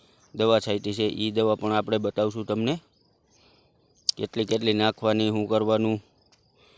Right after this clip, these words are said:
અને આનાથી કેવી નરવાઈ આવે. વીડિયો આપણે પાંચ દિવસ પછી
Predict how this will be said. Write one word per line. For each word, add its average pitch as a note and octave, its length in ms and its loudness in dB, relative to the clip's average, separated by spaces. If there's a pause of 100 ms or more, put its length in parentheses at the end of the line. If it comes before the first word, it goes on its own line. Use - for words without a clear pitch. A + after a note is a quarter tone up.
(340)
અને G#2 140 -4
આનાથી G#2+ 480 0
કેવી A2+ 220 2
નરવાઈ A2 400 4
આવે. G#2+ 360 4 (1120)
વીડિયો A#2 360 0
આપણે A2+ 260 2 (1800)
પાંચ A#2+ 180 0
દિવસ A#2+ 380 0
પછી B2 480 2